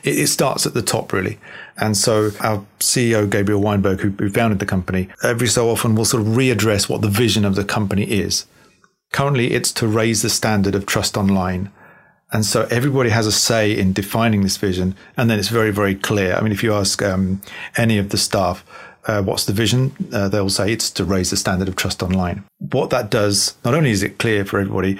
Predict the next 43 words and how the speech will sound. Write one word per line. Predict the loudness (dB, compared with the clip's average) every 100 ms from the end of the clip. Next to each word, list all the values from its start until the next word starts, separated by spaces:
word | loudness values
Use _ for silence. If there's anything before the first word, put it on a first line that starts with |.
| -4
but | -2
it | 0
also | 0 0
guides | 0 2 2 0 0
decisions. | 0 0 0 0 -2 -4 -8 -16 -12 -4
So | 0 2 2 0 -6 -20 _ -4
although | 0 2 4
we | 4
might | 4 2
not | 0
refer | -2 0 2 2
to | 2 0
it | 0
every | -2 0 2
day, | 2 2 2 0 -2 -12 -20 _ _ _ _ _
in | 0 2
the | 2
back | 0 0
of |
our | 2
minds, | 4 2
it's | 2 0
there | 2 2
when | 2 2
we're | 2
making | 2 2 0
decisions, | 0 2 2 2 4 2 2
when | 2 2
we're | 0
coming, | 0 0 0 -2 -6
you | -6
know, | -4
across | -4 -2 -4
design | -2 0 2 2
or |
something. | 0 0 0 0 -2 -6 -16 -20 -16 -4
That's | -2 0
sort | -2
of | -4 -2
guiding, | 0 2 2 2 2 0 -4 -20 -20 -6
uh, | -2 -2 -2
the | -2
way | 0 2 2 2 0